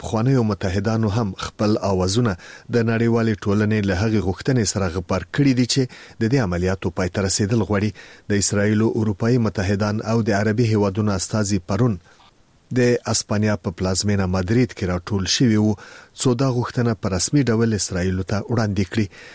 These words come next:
د اسپانیا د بهرنیو چارو وزیر خوزه مانویل البارس د غونډې له پیلېدو مخکې خبریالانو ته وویل،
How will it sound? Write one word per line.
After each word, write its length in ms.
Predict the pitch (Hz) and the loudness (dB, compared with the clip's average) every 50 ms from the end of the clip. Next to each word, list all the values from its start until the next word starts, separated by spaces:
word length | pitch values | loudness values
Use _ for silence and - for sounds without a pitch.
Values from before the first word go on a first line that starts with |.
| - - - _ | -20 -20 -6 _
د 120 | 143 139 139 | 0 2 2
اسپانیا 360 | - - - 139 135 139 135 123 | 2 0 0 0 2 2 2 2
د 100 | 127 113 117 | 2 2 2
بهرنیو 400 | 110 110 123 120 127 127 123 117 - | 0 0 0 2 2 2 2 0 0
چارو 240 | - 120 113 120 117 113 | 0 0 2 2 2 2
وزیر 340 | 110 101 120 123 127 120 - _ - - | 2 2 2 2 2 0 -2 _ -16 -4
خوزه 340 | - 120 113 101 120 117 110 107 | 0 0 2 2 2 2 2 2
مانویل 400 | 107 107 107 110 110 113 110 117 - - 110 | 0 2 2 2 2 2 2 0 0 -2 -2
البارس 500 | 107 95 95 127 135 120 104 95 - - | -2 -2 0 -2 0 0 0 0 0 -2
د 320 | - - - - _ - 110 101 | -4 -8 -20 -14 _ -2 0 0
غونډې 240 | 98 110 107 104 98 98 | 2 2 2 2 2 2
له 60 | 95 - | 0 0
پیلېدو 400 | - 98 92 95 98 92 110 107 117 | 0 0 0 0 0 2 2 0 0
مخکې 280 | 120 - - - 98 - | 0 -2 -2 -6 -4 -2
خبریالانو 560 | 101 87 98 90 98 101 104 117 110 104 95 | -2 -2 0 0 0 0 0 0 0 -2 -2
ته 140 | - - 127 | -2 0 2
وویل، 280 | 139 135 120 123 120 | 2 4 4 2 0